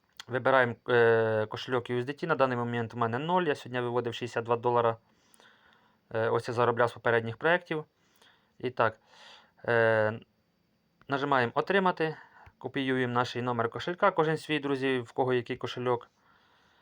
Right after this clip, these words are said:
Е, вертаємося назад на проєкт і давайте закажемо виплату. Виплата, я думаю, должна поступити нам, в принципі, бистро. Обично приходить бистро. Е, рідко деякі проєкти є, звісно ж, там сутки на розсмотренні. Ну, тут, я думаю, буде все у нас бистро. Зараз побачимо.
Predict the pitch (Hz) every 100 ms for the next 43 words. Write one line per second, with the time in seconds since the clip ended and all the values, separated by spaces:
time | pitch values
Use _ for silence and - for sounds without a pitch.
0 | _ _ _ 113 110 107 139 135 120 -
1 | 120 117 113 117 151 175 175 - - 131
2 | 123 127 123 110 113 110 107 101 95 101
3 | 107 - _ _ _ _ _ _ _ -
4 | 131 156 147 139 123 127 123 123 127 117
5 | 113 113 123 - 131 120 117 110 117 113
6 | - 185 233 226 180 160 135 147 139 135
7 | 123 127 131 135 202 - 160 - _ _
8 | _ _ _ _ _ 123 123 147 139 127
9 | 113 113 117 117 113 110 117 110 117 110
10 | - - 113 107 131 120 113 113 117 151
11 | - 226 214 190 165 156 156 147 135 131
12 | 120 117 113 - 110 113 107 104 98 98
13 | 104 101 104 101 - 101